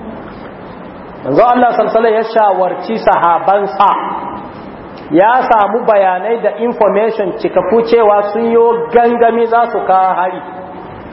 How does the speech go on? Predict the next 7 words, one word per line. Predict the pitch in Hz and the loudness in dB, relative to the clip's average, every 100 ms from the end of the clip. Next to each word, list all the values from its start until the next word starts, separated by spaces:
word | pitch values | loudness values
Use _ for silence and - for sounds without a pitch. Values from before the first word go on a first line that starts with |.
| - - - - - - - - - | -18 -18 -18 -18 -18 -18 -18 -12 -6
To | 135 | 0
sai | 156 208 | 2 4
manzo | 208 185 | 4 2
Allah | 190 202 202 190 | 2 2 2 0
sallallahu | 185 190 185 170 190 180 | 0 -2 -2 0 0 0
alaihi | 170 165 185 180 | -2 -2 -2 -2
wasallam | 175 170 185 185 | -2 0 0 2